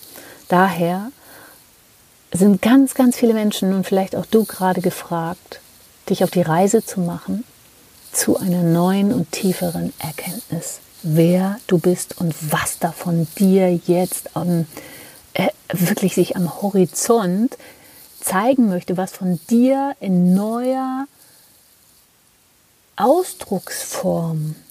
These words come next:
Lebensform, Werteform, Verbundenheit mit deiner Seele, mit dem Licht, mit dieser Kraft, mit dem Universum, was da jetzt im Wandel ist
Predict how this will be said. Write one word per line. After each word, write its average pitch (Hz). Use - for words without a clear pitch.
Lebensform, 190
Werteform, 180
Verbundenheit 196
mit 180
deiner 277
Seele, 226
mit -
dem 190
Licht, 220
mit 190
dieser 180
Kraft, -
mit 185
dem 196
Universum, 190
was 180
da 226
jetzt 208
im 170
Wandel 254
ist 330